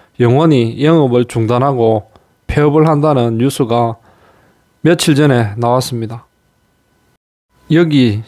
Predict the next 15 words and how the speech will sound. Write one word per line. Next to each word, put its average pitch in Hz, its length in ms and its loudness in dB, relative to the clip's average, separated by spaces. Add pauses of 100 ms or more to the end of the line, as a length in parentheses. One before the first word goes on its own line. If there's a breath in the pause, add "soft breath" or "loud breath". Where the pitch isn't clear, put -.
제일 147 480 2
위층에 147 420 -2
있는 123 320 -2
스카이 165 420 -2
라운지죠. 151 640 0 (260)
예, 110 360 -2 (300)
일반 151 300 2
서민들도 127 840 0
한 123 200 -4
번씩 131 440 -2
여행 117 240 2
가면은 120 560 0 (520 soft breath)
회장님이 160 460 2
된 147 160 0
것처럼 120 500 -2